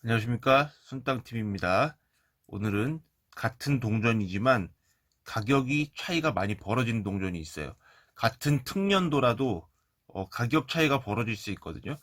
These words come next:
뭐, 이거 같은 경우는 팔십칠 년도 오백 원짜리, 요건 사용제, 그리고 요건 이제 팔십칠 년도 미사용입니다.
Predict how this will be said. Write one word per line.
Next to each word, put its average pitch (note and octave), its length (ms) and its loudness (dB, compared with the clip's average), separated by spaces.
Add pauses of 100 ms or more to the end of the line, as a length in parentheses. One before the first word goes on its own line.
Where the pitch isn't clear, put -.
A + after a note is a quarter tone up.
(500)
뭐, F#2 580 0 (420)
이거 C#3 220 4
같은 C3 260 2
경우는 A2+ 220 -2
팔십칠 E3+ 580 -8
년도 C#3 420 -2 (760)
오백 G#2+ 200 0
원짜리, G2 480 -2 (680)
요건 G2+ 200 -4
사용제, D#3 540 2 (720)
그리고 C3+ 420 0 (960)
요건 A#2 260 0
이제 G#2 220 -2 (460)
팔십칠 D#3 520 -4
년도 C#3 400 0 (1000)
미사용입니다. G#2+ 840 -2